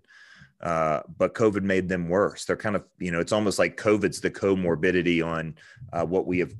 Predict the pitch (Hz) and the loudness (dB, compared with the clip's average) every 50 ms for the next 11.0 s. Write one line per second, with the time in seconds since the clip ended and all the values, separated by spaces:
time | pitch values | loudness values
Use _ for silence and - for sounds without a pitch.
0 | - - - - 104 95 90 76 90 - - 98 90 85 76 76 - - - 101 | -18 -14 -8 -6 -6 -4 -4 -4 -6 -6 -2 0 0 0 0 -2 -8 -4 0 0
1 | 92 92 90 - - - - - 95 85 80 71 80 - - - - 87 87 90 | 0 0 0 -4 -10 -12 -8 -6 -6 -6 -6 -6 -8 -8 -8 -4 -2 -2 0 0
2 | 87 76 - - - _ _ _ _ _ _ _ _ _ _ - - 73 71 71 | 0 -2 -4 -6 -10 _ _ _ _ _ _ _ _ _ _ -16 -12 -10 -8 -8
3 | 71 71 78 90 120 147 156 185 135 - 151 123 113 104 117 135 156 131 - 95 | -8 -6 -4 -2 0 0 0 -2 0 2 4 4 6 6 6 4 2 -2 -2 -4
4 | 85 78 73 - 78 76 - - 80 82 90 117 131 85 71 65 60 73 78 - | -8 -8 -8 -10 -10 -10 -8 -4 -2 0 0 0 0 -2 -4 -8 -10 -14 -14 -14
5 | _ _ _ _ _ _ - - 80 92 98 - - 90 92 - - 110 98 87 | _ _ _ _ _ _ -10 -4 -2 -2 -2 0 0 -2 -2 0 0 -2 -2 -2
6 | - - 92 87 82 87 92 92 92 87 - 92 85 80 76 - - _ - - | -4 -4 -4 -4 -2 -2 -2 -2 -2 -2 0 0 0 0 -2 -4 -8 _ -20 -20
7 | _ _ _ _ _ _ _ - 98 110 123 107 92 - - - - - 117 117 | _ _ _ _ _ _ _ -4 -2 0 0 0 -2 -4 -8 -10 -2 0 0 0
8 | - - - - 123 123 - 113 104 92 85 82 82 - - - 82 85 85 80 | 0 -2 -4 -4 -4 -2 0 0 2 2 2 2 -2 -4 -6 -6 -4 -2 -2 -2
9 | 80 73 71 - - _ _ _ _ - 85 - - _ _ _ 85 92 98 95 | -2 -2 -2 -4 -6 _ _ _ _ -18 -18 -18 -18 _ _ _ -8 -6 -4 -4
10 | 92 95 98 95 71 - - - - 92 92 92 95 - - - - - - - | -2 -4 -4 -4 -6 -8 -6 -2 0 2 2 2 0 -2 -4 -8 -10 -10 -12 -14